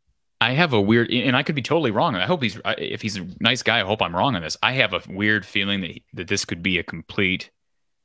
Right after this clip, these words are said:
mirage. And, well, I guess the reason I bring that up is, has there ever been a situation where a coach jumps from a team the year after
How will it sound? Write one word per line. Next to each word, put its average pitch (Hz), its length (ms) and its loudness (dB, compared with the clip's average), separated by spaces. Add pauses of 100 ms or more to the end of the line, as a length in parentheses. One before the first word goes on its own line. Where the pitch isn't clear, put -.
(320)
mirage. 80 800 0 (800)
And, 85 520 0 (480)
well, 110 100 6
I - 20 6
guess 165 180 2
the 139 120 0
reason 156 160 2
I 127 40 2
bring 120 180 2
that 107 120 4
up 120 160 2
is, 92 220 -2 (1400)
has 135 160 -2
there 120 120 4
ever 160 140 4
been 202 120 2
a 135 60 2
situation 107 580 2
where 92 160 4
a 80 40 0
coach - 580 -2 (120)
jumps 92 400 0
from 95 180 -2
a 90 60 -6
team 95 480 -2 (1200)
the 104 140 0
year 95 320 2
after 87 640 0